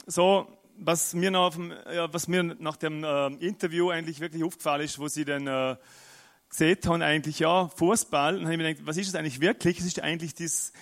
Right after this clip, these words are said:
die Beziehung, die Gemeinschaft, was sie eigentlich leben, die Jungs.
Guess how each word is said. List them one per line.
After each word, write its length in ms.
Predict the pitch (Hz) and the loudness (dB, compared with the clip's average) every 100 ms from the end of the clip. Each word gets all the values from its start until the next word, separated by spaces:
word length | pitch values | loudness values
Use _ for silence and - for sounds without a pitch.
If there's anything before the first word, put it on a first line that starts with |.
| - | -8
die 100 | 160 | -8
Beziehung, 640 | 143 - 156 - 214 233 208 | -4 -6 -4 -2 0 0 -2
die 120 | 160 | -4
Gemeinschaft, 920 | 151 147 139 202 - 185 180 - - - - - | -6 -4 -4 -4 -6 -4 -6 -10 -20 -20 -20 -8
was 200 | 151 160 | -6 -4
sie 100 | 156 | -4
eigentlich 300 | 156 165 139 | -4 -6 0
leben, 420 | 156 165 147 120 | 2 2 -4 -4
die 100 | 151 | -2
Jungs. 480 | 139 123 113 - - | 0 0 -4 -12 -14